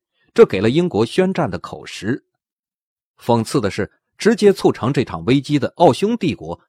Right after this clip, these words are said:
反而是最后参战的大国，到了八月六日才对俄宣战。五天后，法国对奥匈帝国宣战。又过了一天，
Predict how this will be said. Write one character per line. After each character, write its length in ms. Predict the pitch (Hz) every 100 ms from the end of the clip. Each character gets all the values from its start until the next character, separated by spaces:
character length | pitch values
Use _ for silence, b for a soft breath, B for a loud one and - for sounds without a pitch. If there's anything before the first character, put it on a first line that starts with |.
| _ -
反 140 | 101
而 100 | 113
是 200 | 120 113
最 260 | - 117 143
后 220 | 226 151
参 260 | - 98 107
战 140 | 95
的 80 | 80
大 200 | 113 82
国， 260 | - 76 _ _ _ _ _ _ _
到 140 | - 120
了 80 |
八 180 | 110 135
月 80 | 135
六 200 | 156 175
日 180 | 101 98 _
才 180 | - 95
对 180 | 156 95
俄 180 | 78
宣 240 | 92 107 120
战。 160 | 131 _ _ _ _ _ -
五 140 | 101
天 200 | - 117
后， 200 | 113 87 b _ _
法 280 | - 117 107
国 220 | 117 165
对 160 | - 170
奥 180 | 143 131
匈 200 | 165 185
帝 120 | 131
国 200 | - 104
宣 200 | - 92
战。 160 | 98 - _ _ _ _ _
又 180 | 196 208
过 160 | - 127
了 80 | 135
一 120 | 165
天， 280 | - 98